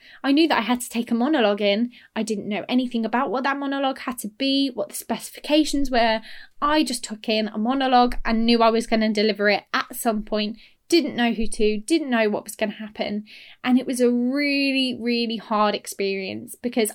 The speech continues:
I learned my lessons through flopping. <laughs> And that is not an enjoyable position to be in.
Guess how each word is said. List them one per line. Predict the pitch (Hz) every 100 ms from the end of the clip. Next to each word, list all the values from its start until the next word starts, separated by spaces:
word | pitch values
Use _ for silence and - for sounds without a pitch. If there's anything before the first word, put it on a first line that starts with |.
| -
I | 277 302
learned | 262 247 226 190
my | 233 240
lessons | 214 214 - 202 202 208 - _
through | 220 220
flopping. | 214 - 208 - 185 208 _ -
<laughs> | 349 330 _ - - - -
And | 262 302
that | 277
is | 302
not | 269 269 269 -
an | 247
enjoyable | 233 226 226 233 220
position | 233 233 214 214
to | 202
be | - 196
in. | 185 220